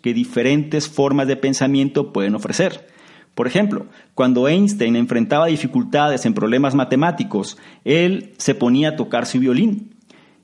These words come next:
Este cambio de ritmo fomentaría nuevas conexiones en su mente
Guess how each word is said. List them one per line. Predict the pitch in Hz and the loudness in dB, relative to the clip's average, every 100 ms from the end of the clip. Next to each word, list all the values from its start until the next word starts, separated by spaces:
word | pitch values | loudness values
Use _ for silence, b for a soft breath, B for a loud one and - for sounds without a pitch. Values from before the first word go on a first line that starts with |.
| b _ _ | b _ _
Este | 180 - 226 214 | -2 0 -2 0
cambio | 196 202 202 | 0 2 2
de | 156 | 2
ritmo | 185 180 117 107 - | 2 2 0 -2 -6
fomentaría | - 143 143 131 131 156 165 | -2 0 0 0 0 2 2
nuevas | 156 165 160 | 2 0 0
conexiones | 160 147 147 147 147 147 | 0 0 0 0 0 0
en | 135 | 0
su | 143 | 2
mente | 165 196 - | 2 2 -4